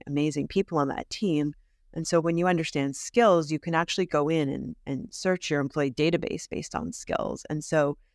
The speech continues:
I think this is a great thing H R can bring, where it's like, "Okay, let's just stop asking these." Every company has it, whether it's three people or six people, they're getting asked to do everything. And forget the fact that you're overloading them and burning it out. Honestly, some of them may actually like it because they want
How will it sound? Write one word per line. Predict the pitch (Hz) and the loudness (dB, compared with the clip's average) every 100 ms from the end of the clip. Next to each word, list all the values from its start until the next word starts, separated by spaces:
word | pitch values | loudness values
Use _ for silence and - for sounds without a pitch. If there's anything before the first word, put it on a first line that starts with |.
| _ _ - | _ _ -6
I | |
think | 170 185 | -2 0
this | 175 | 0
is | 156 147 | 0 -2
a | |
great | - 160 175 - | 0 4 4 4
thing | 156 139 | 2 2
H | 147 | 0
R | 139 | -2
can | 147 147 | -2 0
bring, | 185 175 143 | 4 4 2
where | 139 | -2
it's | 143 151 | -4 -2
like, | 143 - | -4 -2
"Okay, | 165 - - - | -4 -2 -6 2
let's | 185 233 - | 4 4 2
just | - 330 - | -2 -2 -2
stop | - 143 156 - | -2 0 -2 -4
asking | - 147 - 170 170 | -4 -4 -6 -4 0
these." | 160 147 - | -2 -4 -2
Every | 180 196 | 0 2
company | 190 165 147 | 0 0 0
has | 151 131 131 | 0 -2 -4
it, | 50 - | -8 -4
whether | 147 165 | -4 -2
it's | - - | -6 -4
three | 214 220 | 0 2
people | 214 196 160 | 0 0 0
or | 160 | -2
six | - - | -4 -4
people, | - 196 185 180 _ _ | -2 2 2 2 _ _
they're | - 220 | 0 2
getting | 262 254 | 4 4
asked | 220 214 | 2 0
to | - | -2
do | 180 - | -2 0
everything. | 151 156 156 - - - _ - _ | -2 -2 -6 -8 -10 -14 _ -20 _
And | - | -12
forget | - 247 285 | -2 2 2
the | 320 | 4
fact | 302 294 | 2 2
that | 294 | 2
you're | 277 - | 2 2
overloading | 190 180 180 175 170 | 2 2 4 4 2
them | 165 | 0
and | 160 151 | 0 2
burning | 156 156 | 2 2
it | 143 | 2
out. | 139 139 - | 0 -4 -4
Honestly, | 202 208 202 214 | 0 0 2 0
some | - 175 | 0 0
of | 185 | 2
them | 180 | 2
may | 160 | 0
actually | 147 151 - - | 0 -2 -4 -4
like | - - 196 | -2 -2 0
it | 226 | -2
because | - - 156 | -2 -4 -2
they | 151 147 | 0 -2
want | - - - | -2 -8 -10